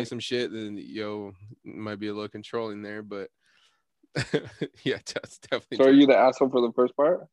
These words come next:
Speaker 1: Am I the
Speaker 2: Fuck.
Speaker 1: asshole for the first part?
Speaker 2: For ordering that
Speaker 1: Ordering
Speaker 2: shit?
Speaker 1: food? Yeah.
Speaker 2: Um, no, as long as it's communicated. But, like, if, if, like I said, if you kinda are, if, if, if it's, like, if it's a teamwork thing, like, if you're always going at, like, a new food spot,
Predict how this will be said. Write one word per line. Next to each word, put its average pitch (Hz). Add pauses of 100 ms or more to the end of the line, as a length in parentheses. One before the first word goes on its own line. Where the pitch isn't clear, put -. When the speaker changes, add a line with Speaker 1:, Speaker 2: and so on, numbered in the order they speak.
(220)
Speaker 1:
Am -
I 131
the -
Speaker 2:
Fuck. -
Speaker 1:
asshole 143
for 135
the 131
first -
part? 139 (520)
Speaker 2:
For 120
ordering 120
that 135
Speaker 1:
Ordering 131
Speaker 2:
shit? 147
Speaker 1:
food? 139 (800)
Yeah. 135
Speaker 2:
Um, 123
no, 135
as 120
long 120
as 110
it's 101
communicated. 92 (580)
But, 107
like, 104
if, 107
if, 110
like 113
I 113
said, 120
if 98
you 104
kinda 117
are, 113
if, 104
if, 98 (720)
if 104
it's, 107
like, 104
if 104
it's 104
a 101
teamwork 127
thing, 110
like, 95
if 95
you're 101
always 104
going 107
at, 98
like, 101
a 101
new 104
food 107
spot, 107